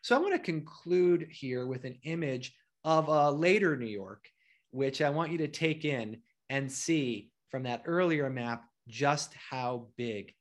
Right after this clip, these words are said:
it had gotten. The history of New York City's time as the first seat of government is nearly all but forgotten, yet its capital legacy persists. Congress began to realize the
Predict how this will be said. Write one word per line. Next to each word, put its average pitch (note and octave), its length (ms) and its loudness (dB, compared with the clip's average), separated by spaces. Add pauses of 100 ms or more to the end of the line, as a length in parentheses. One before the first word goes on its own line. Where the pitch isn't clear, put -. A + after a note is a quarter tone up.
(140)
it G#2+ 80 -14
had A2+ 200 -12
gotten. G2 420 -10 (1040)
The F3+ 180 8
history B3 440 2
of G#3 80 4
New E3 100 -2
York D#3 240 2
City's C3+ 420 -4
time B2 480 -6
as A#2 180 -10
the A#2+ 140 -14 (140)
first E3 360 -4
seat C#3+ 200 -4
of A#2+ 160 -6
government A#2 460 -6 (400)
is E3 180 4
nearly F#3 640 2
all E3 260 2
but C3 160 -6
forgotten, G#2+ 680 -8 (400)
yet F3 340 4
its E3 160 -2
capital F3 680 -2
legacy C3 720 -4
persists. - 1000 -10 (500)
Congress G#3 480 2
began C#3 540 -2
to C#3 100 -6
realize B2+ 440 -2
the B2 120 -8